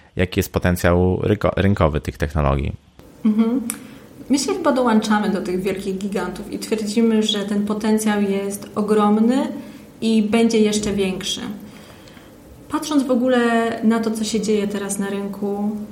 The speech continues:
Speaker 2: właśnie wielkie firmy inwestują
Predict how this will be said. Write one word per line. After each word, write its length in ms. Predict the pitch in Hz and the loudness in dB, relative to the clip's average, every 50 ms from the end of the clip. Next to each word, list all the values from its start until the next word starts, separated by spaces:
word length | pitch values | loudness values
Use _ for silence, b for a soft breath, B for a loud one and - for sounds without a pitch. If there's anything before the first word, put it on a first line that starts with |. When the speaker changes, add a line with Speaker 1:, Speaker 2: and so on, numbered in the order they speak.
| - - 220 | -10 -6 -2
Speaker 2:
właśnie 420 | 208 208 208 - - - - 190 | -2 0 0 -2 -4 -6 -4 0
wielkie 320 | 202 233 254 247 - 240 | 2 2 2 4 2 0
firmy 320 | 233 - 226 226 220 214 208 | 0 2 2 2 2 2 4
inwestują 1000 | - 208 196 196 196 - - - - 285 294 294 285 285 277 277 277 277 285 285 | 4 2 2 2 0 -2 -4 -4 -2 0 0 2 2 2 2 2 2 0 -2 -2